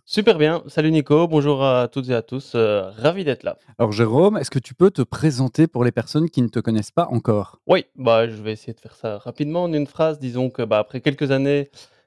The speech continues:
Speaker 1: euh, d'activité en tant que learning designer dans différents domaines, différents secteurs,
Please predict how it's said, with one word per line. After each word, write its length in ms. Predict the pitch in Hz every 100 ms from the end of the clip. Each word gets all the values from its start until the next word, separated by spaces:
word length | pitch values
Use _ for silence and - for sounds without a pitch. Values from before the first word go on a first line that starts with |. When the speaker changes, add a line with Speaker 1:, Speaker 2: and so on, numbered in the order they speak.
| -
Speaker 1:
euh, 340 | 120 120 117 117
d'activité 480 | 123 - 117 117
en 80 | 120
tant 160 | 117 113
que 140 | -
learning 640 | 107 107 117 113 110 107 98
designer 680 | 107 104 101 104 104 - -
dans 340 | 98 98 95
différents 420 | 95 101 101 98
domaines, 300 | 98 95 101
différents 340 | 98 _ 101 104
secteurs, 640 | - 104 - 127 135 -